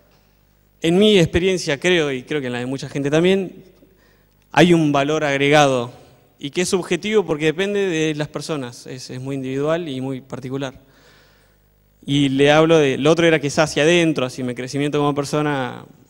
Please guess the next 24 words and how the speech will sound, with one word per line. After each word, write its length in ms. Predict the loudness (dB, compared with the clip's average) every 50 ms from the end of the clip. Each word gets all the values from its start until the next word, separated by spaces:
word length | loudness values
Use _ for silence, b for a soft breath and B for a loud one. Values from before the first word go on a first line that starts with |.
| _ _ _
no 140 | -20 -20 -18
sé, 160 | -18 -20 -20
hacia 180 | -20 -18 -16 -16
adentro 180 | -16 -14 -14
le 80 | -14 -12
puse. 180 | -14 -16 -18 -18 B B B B B B B B B B
Y 460 | -2 0 0 0 -2 -6 -12 _ _ _ _ _ _ _ -4 0
eh, 140 | 0 2 4 2 2 0
<laughs> 140 | -2 -8 -6
hacia 280 | -8 -6 -2 -2 -4
afuera 360 | -4 -2 -2 0 2 2 2 2
en 80 | 2
el 100 | 0 -2
sentido 400 | 0 0 -2 -2 0 2 4 4
de, 440 | 6 4 2 0 -4 -14 -20 b b b b b b b b b _
de, 320 | -8 -2 -2 0 0 -2 -4
de 200 | -4 -2 -2 -2
dónde 300 | -2 -2 0 0 2 0
me 120 | 0 -2
termino 340 | -4 -6 -8 -6 -6 -4 -2
ubicando, 580 | -2 -2 0 0 0 0 0 -4 -6 -8 -10 -14 _ _
por 160 | 0 4 6 6
muchas 240 | 6 4 2 -2
cosas. 420 | -6 -6 -8 -6 -8 -12 -16 -18